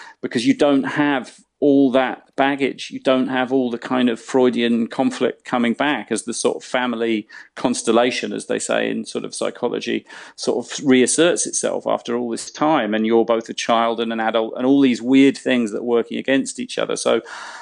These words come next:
sometimes I think it is easier to look after someone who we've never met before, who we're seeing for a short time, because, you know, and also we're less, we're, we're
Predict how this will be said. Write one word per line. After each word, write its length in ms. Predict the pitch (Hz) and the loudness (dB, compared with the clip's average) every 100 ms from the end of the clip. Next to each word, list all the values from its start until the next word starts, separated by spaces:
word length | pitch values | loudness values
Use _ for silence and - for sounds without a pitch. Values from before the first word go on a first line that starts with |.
| - - | -12 -2
sometimes 680 | - 180 131 113 113 110 | 0 0 0 0 0 -2
I 100 | 113 | -2
think 220 | - 131 | -2 -2
it 100 | 120 | 0
is 220 | 117 135 127 | 4 4 4
easier 320 | 120 104 113 | 2 0 -4
to 160 | - | -2
look 180 | 117 107 | -4 0
after 280 | 110 110 120 | -2 -2 -4
someone 400 | - 120 113 113 | -2 0 0 0
who 240 | 117 113 110 | -2 -2 -2
we've 260 | 123 110 | -2 2
never 220 | 113 107 | 2 2
met 200 | 113 127 | 0 0
before, 420 | 120 - 117 113 117 | -2 0 2 2 0
who 100 | 120 | 0
we're 100 | 120 | 0
seeing 300 | 123 120 113 | 0 0 0
for 140 | 120 | 0
a 120 | 113 123 | 0 2
short 220 | 117 - | 0 0
time, 360 | 143 165 110 | -2 0 -2
because, 400 | - - 110 - - | -4 -4 -4 -6 0
you 100 | 113 | 2
know, 80 | 113 | 4
and 80 | |
also 180 | 135 135 | 4 4
we're 160 | 131 135 | 4 6
less, 300 | 135 - - | 4 0 -2
we're, 180 | 131 139 | 0 2
we're 180 | 127 | 2